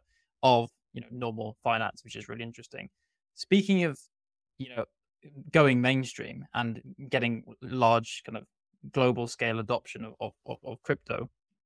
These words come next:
I guess we should move on to this whole idea of, you know, crypto exchanges, right? Because to my mind, they're a big part of how we go mainstream, you know, getting, uh, retail users like you, you know, Alec and I,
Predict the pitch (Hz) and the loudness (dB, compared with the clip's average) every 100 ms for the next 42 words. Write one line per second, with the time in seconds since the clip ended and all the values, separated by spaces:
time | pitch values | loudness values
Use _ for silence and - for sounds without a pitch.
0 | _ _ _ _ _ _ - 156 156 165 | _ _ _ _ _ _ -2 2 2 2
1 | 147 135 139 135 135 131 117 120 - 131 | -2 2 4 4 2 0 -2 -2 2 4
2 | 123 120 123 123 117 - - 117 113 214 | 4 2 2 2 0 -6 -10 -8 -4 -2
3 | - 120 - 120 104 - - 120 127 123 | 0 0 -2 -6 -6 -8 -8 -6 -6 -10
4 | 123 - 123 127 123 120 117 113 _ _ | -12 -10 -4 -2 -2 -4 -6 -10 _ _
5 | _ _ 143 139 131 131 - - 127 123 | _ _ 6 8 8 2 -4 2 4 6
6 | 117 117 _ _ - - 139 131 123 117 | 2 -4 _ _ -4 2 4 4 2 0
7 | 113 113 117 - 110 110 113 - 120 117 | -2 -6 -8 -12 -12 -10 -10 -4 -2 -2
8 | 113 - _ _ _ _ _ _ 127 117 | -4 -12 _ _ _ _ _ _ -2 0
9 | 117 131 139 - 131 117 113 113 120 117 | -2 0 -2 2 4 4 2 -4 -6 -4
10 | 120 110 120 117 117 113 110 113 - 123 | -6 -4 -2 -2 -2 -6 -6 -8 -6 -4
11 | 113 - 117 113 113 | -4 -4 -6 -4 -6